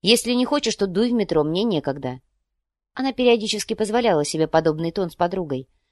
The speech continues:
но Матильда поняла, что сейчас Пэт ведёт себя так, потому что нервничает. А демонстрируемая уверенность не более чем маска. И присутствие подруги поможет Пэт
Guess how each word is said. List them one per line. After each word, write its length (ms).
но 100
Матильда 400
поняла, 480
что 160
сейчас 380
Пэт 220
ведёт 280
себя 200
так, 420
потому 260
что 160
нервничает. 720
А 100
демонстрируемая 1000
уверенность 720
не 160
более 320
чем 180
маска. 440
И 80
присутствие 500
подруги 380
поможет 460
Пэт 240